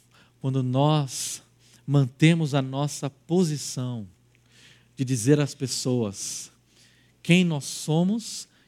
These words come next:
e o que Deus é para nós. O que ele fez por nós naquela cruz. É, eu trabalhei no Corpo de Bombeiros em Araraquara durante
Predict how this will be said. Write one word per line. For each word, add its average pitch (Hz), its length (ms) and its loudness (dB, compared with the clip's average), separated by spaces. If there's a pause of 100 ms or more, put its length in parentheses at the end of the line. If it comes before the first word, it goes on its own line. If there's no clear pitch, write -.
e 135 120 0
o 135 40 2
que 170 220 -2
Deus 147 480 0
é 131 160 0
para 120 200 -8
nós. 90 560 -14 (1040)
O 127 100 -10
que - 260 2
ele 151 120 4
fez 147 380 0
por 127 200 -6
nós 120 340 -4
naquela 113 600 0 (500)
cruz. - 720 -4 (2500)
É, 120 460 6 (540)
eu 139 420 6
trabalhei 160 500 4
no 160 100 -2
Corpo 202 260 0
de 151 80 -6
Bombeiros 139 520 0
em 131 80 -4
Araraquara 123 720 0 (200)
durante 123 540 -6